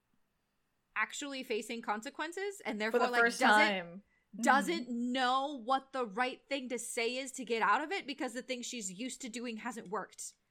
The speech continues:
Speaker 2: Mm-hmm.
Speaker 1: That,
Speaker 2: Yep,
Speaker 1: like,
Speaker 2: exactly.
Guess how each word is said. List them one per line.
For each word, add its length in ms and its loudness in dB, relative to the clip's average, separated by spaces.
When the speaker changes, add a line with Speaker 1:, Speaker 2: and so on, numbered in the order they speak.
Speaker 2:
Mm-hmm. 600 -4
Speaker 1:
That, 80 -4
Speaker 2:
Yep, 40 -2
Speaker 1:
like, 180 -2
Speaker 2:
exactly. 500 -8